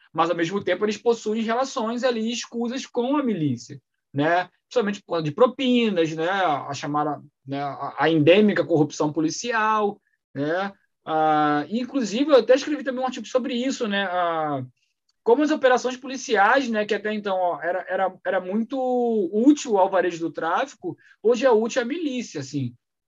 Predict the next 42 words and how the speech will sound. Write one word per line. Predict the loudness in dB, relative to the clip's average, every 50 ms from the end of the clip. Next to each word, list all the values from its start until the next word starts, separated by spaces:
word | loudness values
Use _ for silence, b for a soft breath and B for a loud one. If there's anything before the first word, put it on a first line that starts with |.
| _ _
É, | -6 -4 -2 -2 0 0 0 0 0 0 0 -2 -2 -2 -4 -4 -6 -8
então, | -2 2 4 4
assim, | 4 4 4
eu | 4 4
se-, | 4 0 -4 -4
eu | -6 -4
sou | -4 -2 -2
sempre | -2 0 0 0 0
de | 4 6 8
olho, | 8 8 8 6
tô | 4 -2
sempre | -6 -6 -4 -4
observando | -4 -6 0 0 0 0 2 0 -2 -2 -2 -2 -4 -8 -12 _ _ _ _ _
quando | _ 0 0 2 0
ocorre | 0 0 0 2 2 2
alguma | 2 0 0 -2 -2
operação | -2 -2 -2 -4 -4 -6 -8 -10
policial, | -8 -8 -8 -8 -4 -2 2 2 2 2
em | 2
qual | 2 2 2 2 2
bairro | 2 2 2 2 0 0 0 0
é, | -2 -2 -4 -10 _ _ _ _ -20
em | -18 -4
qual | 0 0 0 2
bairro | 2 2 0 0 0
tá | 0 0
ocorrendo | 0 0 2 2 0 0 0 -2 -2 -4
a | -4
operação | -4 -4 -4 -6 -4 -6 -8 -8
policial | -6 -6 -8 -8 -6 -4 -2 0 2 2 0 0 -4 -8 _ _ _ -10
e | -8
quem | -4 -2 -2 -2
domina | 0 2 2 4 4 2
aquele | 2 0 0 -2
bairro, | 0 0 0 2 2 0 0
quem | -2 -4 -6
domina | -2 -2 -2 -2
aquele | -2 -4 -6 -6
território. | -2 0 0 0 0 -2 -2 -2 -2 -2 -2 -4 -6 b b b _ _ _
Porque | -6 0 2
eu | 2 2
posso, | 2 2 2 2 0 -4 -10 -14